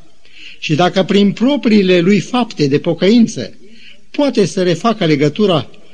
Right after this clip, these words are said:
cu Dumnezeu stricată de păcat, atunci el n-are nevoie de un mântuitor.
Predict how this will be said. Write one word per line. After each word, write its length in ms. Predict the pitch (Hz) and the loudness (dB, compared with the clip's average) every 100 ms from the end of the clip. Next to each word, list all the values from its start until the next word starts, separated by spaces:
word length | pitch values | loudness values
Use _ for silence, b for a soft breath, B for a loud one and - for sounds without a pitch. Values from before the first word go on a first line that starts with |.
| b | b
cu 140 | - 165 | -8 -4
Dumnezeu 600 | 175 160 117 180 214 214 - b b b | -2 -2 0 2 2 -2 -12 b b b
stricată 580 | - - 160 156 220 214 | -18 -2 -2 2 2 2
de 140 | 151 | 0
păcat, 500 | - 127 147 180 - - b b b b - | -2 -6 -6 -6 -10 -20 b b b b -4
atunci 540 | 175 180 247 247 220 | -2 0 4 4 4
el 260 | 196 196 190 | 2 4 6
n-are 340 | 214 269 240 | 6 4 4
nevoie 380 | 226 202 220 226 | 2 2 2 0
de 100 | 226 | 2
un 120 | 233 | 2
mântuitor. 720 | 240 233 247 247 233 139 107 | 2 2 0 0 0 -2 -4